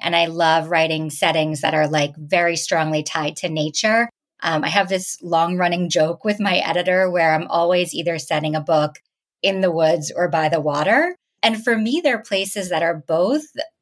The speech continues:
places that I love and find a lot of beauty and peace in.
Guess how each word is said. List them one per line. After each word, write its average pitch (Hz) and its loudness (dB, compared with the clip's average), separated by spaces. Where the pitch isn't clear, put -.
places 214 2
that 202 0
I 165 4
love 156 -2
and 160 -2
find 160 -2
a 165 0
lot 165 0
of 156 -8
beauty 170 -4
and 151 -4
peace 202 -8
in. 294 2